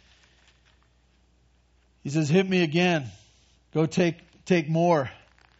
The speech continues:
And then you say, "Well, how about one more? If you've already caused me to go one mile, how about one more?" And, and we're struggling right now because we're saying, "Where is the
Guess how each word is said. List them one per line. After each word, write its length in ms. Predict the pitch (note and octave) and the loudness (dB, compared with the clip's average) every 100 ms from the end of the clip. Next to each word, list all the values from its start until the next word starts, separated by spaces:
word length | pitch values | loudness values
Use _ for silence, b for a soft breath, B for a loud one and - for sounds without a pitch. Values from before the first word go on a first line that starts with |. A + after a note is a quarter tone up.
| b b b b b b _ _ - | b b b b b b _ _ -20
And 120 | B2 A#2+ | -14 -10
then 160 | C3 | -10
you 60 | C3 | -10
say, 200 | - B2 | -10 -10
"Well, 160 | A#2+ | -8
how 140 | A#2 C3+ | -8 -8
about 200 | C3+ A#2 | -8 -10
one 240 | C3+ C3 | -10 -10
more? 360 | B2+ C#3 B2+ F2+ B B B _ _ _ _ | -10 -8 -10 -12 B B B _ _ _ _
If 80 | - | -12
you've 140 | C3+ | -8
already 600 | C3+ C#3 C#3+ D3 D3 B2+ A2 | -6 -6 -4 -4 -4 -10 -12
caused 320 | D#3+ C3+ B2+ | -8 -8 -8
me 120 | C3+ | -12
to 100 | B2+ | -12
go 160 | A#2+ B2 | -10 -12
one 280 | A#2 C3 C3+ | -10 -12 -10
mile, 220 | A#2+ A2+ | -10 -12
how 160 | G#2+ C3 | -12 -12
about 240 | C3 G#2+ | -12 -12
one 240 | B2+ A#2+ | -14 -14
more?" 320 | A#2 A#2+ A2+ F#2+ G2 _ _ _ _ b b b b b b b b b b b b b b b b b b b b _ _ D#3+ | -14 -14 -16 -18 -20 _ _ _ _ b b b b b b b b b b b b b b b b b b b b _ _ -4
And, 220 | F3+ F3 - | -4 -4 -8
and 280 | E3+ E3 - _ _ - | -6 -6 -8 _ _ -10
we're 140 | F3 | -8
struggling 540 | D#3+ - B3 C4+ B3 F3+ | -6 -4 -2 -2 -4 -2
right 240 | D3+ C#3+ | -2 -4
now 240 | C#3 C3+ | -6 -6
because 380 | C#3 D3 E3+ D3+ | -6 -8 -6 -6
we're 100 | D3+ | -8
saying, 320 | C#3 D#3 D3 | -8 -10 -8
"Where 280 | C#3 E3+ A3+ | -6 -4 -4
is 140 | B3+ A3 | -8 -10
the 180 | D#3+ | -10